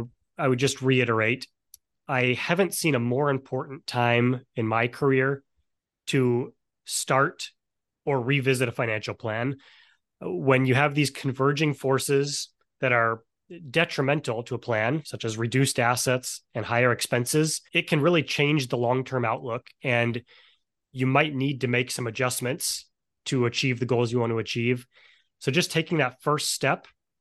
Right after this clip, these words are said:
to say, "Yes, I, I wanna look at this, let's see where I am," is critically important. And myself and the team at Landmark,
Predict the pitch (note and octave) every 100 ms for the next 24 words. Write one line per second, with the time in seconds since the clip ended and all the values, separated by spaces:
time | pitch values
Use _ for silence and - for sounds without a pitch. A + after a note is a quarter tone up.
0 | - C3 B2+ B2 A#2+ - - - C#3 -
1 | - - _ - C#3 E3 D3 C3 C3+ B2
2 | C3+ B2 - - - - C3 - - D3
3 | C#3+ B2+ A2+ A2+ A#2 B2 - _ _ _
4 | - B2 - E3+ D3+ D3 C3+ A#2+ B2+ B2
5 | B2+ C3+ - _ B2+ A#2+ A#2 - F#2 -
6 | D#3 A#2 - C#3+ C3+ C3 - C3+ A#2 C#3
7 | C3 C#3 A#2 A#2+ B2+ A#2+ -